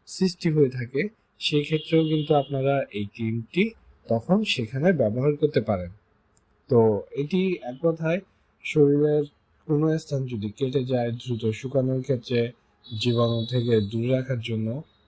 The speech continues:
এই মেডিসিনটি আপনারা ব্যবহার করতে পারেন। এবার আপনাদেরকে জানাচ্ছি মেডিসিনটির পার্শ্ব প্রতিক্রিয়া সম্পর্কে। এই মেডিসিনটির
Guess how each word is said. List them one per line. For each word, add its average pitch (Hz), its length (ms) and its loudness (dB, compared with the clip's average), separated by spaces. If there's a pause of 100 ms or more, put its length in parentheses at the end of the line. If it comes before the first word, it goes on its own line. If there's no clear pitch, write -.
এই 110 120 0
মেডিসিনটি 113 600 0
আপনারা 131 340 2
ব্যবহার 117 480 -2
করতে 117 280 -4
পারেন। 90 280 -8 (600)
এবার 110 220 0
আপনাদেরকে 113 500 -2
জানাচ্ছি 139 640 0 (400)
মেডিসিনটির 156 680 0
পার্শ্ব 139 280 -2
প্রতিক্রিয়া 113 440 -2
সম্পর্কে। 107 520 -4 (640)
এই 139 120 4
মেডিসিনটির 185 760 2